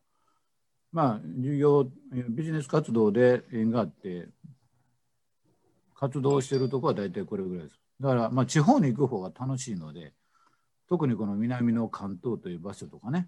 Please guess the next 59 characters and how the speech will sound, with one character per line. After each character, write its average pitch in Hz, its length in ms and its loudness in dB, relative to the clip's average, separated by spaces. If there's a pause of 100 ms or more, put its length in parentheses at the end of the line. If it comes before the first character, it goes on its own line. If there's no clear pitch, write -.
<clears throat> - 100 -20
ま 147 380 -2
あ、 - 20 -2
誰 165 180 4
も 170 80 0
行 165 80 -2
か 175 80 0
な 151 100 2
い 123 60 0
と 127 100 0
こ 123 100 -4
ろ 120 140 -2
で、 113 300 -2 (1200)
誰 226 140 12
も 269 100 10
行 214 60 10
か 240 80 8
な 240 80 10
い 220 40 10
と 190 100 8
こ 156 60 6
行 160 100 4
く 160 60 0
と 160 120 0
ね、 151 260 -2
歓 233 180 4
迎 240 160 6
し 220 60 -2
て 220 80 8
い 202 60 6
た 214 100 6
だ 202 80 8
け 202 80 10
る 185 80 12
ん 135 60 10
で - 40 4
す - 60 -8
よ。 85 100 -4
と 113 140 2
に 156 80 6
か 131 140 8
く、 90 160 -4 (100)
田 147 80 2
舎 156 120 6
の 147 140 6
人 131 140 4
た 98 60 4
ち 87 80 -6
は、 82 260 -6 (140)
そ 139 180 8
う 135 40 12
い - 20 10
う - 20 6
と 127 100 6
こ 90 120 0
あ 87 40 -2
る 87 80 -8
か 80 140 -10
ら。 65 140 -12